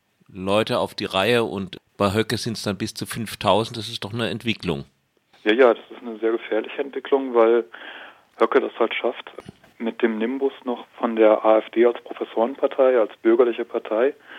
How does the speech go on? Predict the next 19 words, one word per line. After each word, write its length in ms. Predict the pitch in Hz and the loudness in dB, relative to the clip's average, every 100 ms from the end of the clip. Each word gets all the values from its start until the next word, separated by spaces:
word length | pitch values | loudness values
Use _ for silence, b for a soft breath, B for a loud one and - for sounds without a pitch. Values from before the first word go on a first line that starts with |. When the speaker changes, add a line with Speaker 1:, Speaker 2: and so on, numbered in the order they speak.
| B B B B _ _ _ | B B B B _ _ _
Speaker 2:
dass, 120 | - - _ | -10 -10 _
dass 100 | - - | -20 -2
da 100 | 117 | 2
dann 160 | 117 113 | 2 4
Leute 260 | 107 120 | 2 2
hingehen, 560 | 135 135 127 127 127 123 | -6 -6 0 0 0 -4
die 260 | 113 113 - _ | -6 -6 -8 _
nicht 240 | 117 110 | -6 -4
auf 80 | 120 | -4
N-P-D-Demonstrationen 1080 | 117 110 113 123 113 95 92 101 - 98 98 | -4 -4 0 0 0 -4 -10 -14 -10 -10 -4
gehen 300 | 98 98 92 | -4 -4 -6
würden. 220 | 90 95 _ _ _ | -14 -16 _ _ _
Also, 200 | 104 - | -8 -2
ähm, 440 | 104 - 101 101 101 - B B B B | -2 -2 -8 -8 -12 -20 B B B B
das 120 | - 104 | -6 -6
ist 120 | - | -2
ein 60 | |
ganz 160 | 110 117 | -2 0
anderes 300 | 120 113 110 | -2 -2 -4